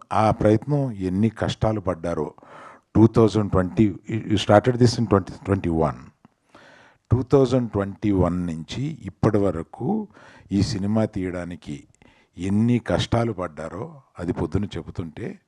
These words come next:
నిజంగా వాళ్ళకి మొండితనంతోటి ఆ సినిమాని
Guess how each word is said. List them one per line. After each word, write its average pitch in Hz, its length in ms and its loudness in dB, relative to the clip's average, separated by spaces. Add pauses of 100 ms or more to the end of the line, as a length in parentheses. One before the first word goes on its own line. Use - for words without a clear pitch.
(720)
నిజంగా 123 800 4
వాళ్ళకి 98 520 -2
మొండితనంతోటి 113 1400 0 (920)
ఆ 85 600 -8
సినిమాని 98 840 -6